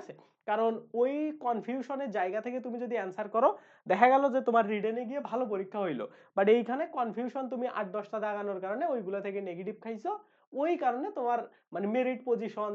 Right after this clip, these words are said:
চান্স পাওয়ার সম্ভাবনা ওগুলা কিন্তু কমে যাবে। ওকে, এই জন্য একটু ধৈর্য ধরে এই জিনিসটা মাথায় রাখতে হবে। প্রশ্ন যেমনই হোক না কেন, কঠিন, সহজ, যেমনই হোক না কেন। ওকে, এখন একটা জিনিস আছে যে লিখিত প্রশ্ন, এইটা আসলে প্রতি বছর কেমন হয় বা এই প্রশ্নটা কি খুবই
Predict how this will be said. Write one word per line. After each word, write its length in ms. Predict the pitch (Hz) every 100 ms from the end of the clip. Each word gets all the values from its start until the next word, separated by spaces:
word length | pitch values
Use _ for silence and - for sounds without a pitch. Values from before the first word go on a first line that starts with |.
| 208
চান্স 220 | 190 202 -
পাওয়ার 180 | 202 196 196
সম্ভাবনা 380 | 190 190 202 294 254
ওগুলা 220 | 202 196 190
কিন্তু 160 | 185 202
কমে 180 | 302 220 131
যাবে। 160 | 123 151
ওকে, 140 | 294 - - _ -
এই 60 | 202
জন্য 140 | 269 453
একটু 100 | 381 226 165
ধৈর্য 240 | 208 196 220
ধরে 140 | 214 285 311 175
এই 60 | 185
জিনিসটা 280 | 185 185 233 208
মাথায় 240 | 156 175 175
রাখতে 200 | 170 165
হবে। 140 | 139 104 - _
প্রশ্ন 180 | 285 247 262
যেমনই 300 | 202 185 196 185
হোক 100 | 175
না 60 | 165
কেন, 100 | 147 143 214
কঠিন, 280 | 202 202 196 -
সহজ, 300 | 180 175 170 156 -
যেমনই 260 | 233 208 190
হোক 80 | 160 147
না 40 | 131
কেন। 100 | 131 240
ওকে, 140 | 359 - - - - 247
এখন 140 | 320 311
একটা 120 | 320 254
জিনিস 160 | 247 247
আছে 100 | 226 262
যে 40 | 240 220
লিখিত 300 | 214 233 233 202
প্রশ্ন, 220 | 156 - 110 - _ _ 262
এইটা 200 | 294 285 277
আসলে 240 | 269 240 339 - -
প্রতি 160 | 247 226
বছর 200 | 202 214 208
কেমন 260 | 160 160 170 165
হয় 160 | 131 107
বা 100 | 139 135 - - -
এই 60 | 247
প্রশ্নটা 320 | 254 - 247 254
কি 80 | 254 233 -
খুবই 180 | 320 330